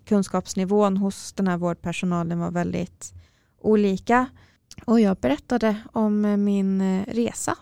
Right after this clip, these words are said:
från att jag fick mitt första symptom till idag med fokus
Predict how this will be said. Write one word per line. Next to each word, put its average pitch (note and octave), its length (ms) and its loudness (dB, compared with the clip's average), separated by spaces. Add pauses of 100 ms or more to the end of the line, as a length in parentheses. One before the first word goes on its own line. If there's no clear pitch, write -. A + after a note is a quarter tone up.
från B3 340 0
att A#3+ 200 -4
jag A#3 160 0
fick A#3 200 -6
mitt A3+ 160 -4
första A3 340 -4
symptom G3 560 -4
till F#3+ 200 -2
idag F3+ 520 0 (400)
med G#3 200 0
fokus F#3 880 -2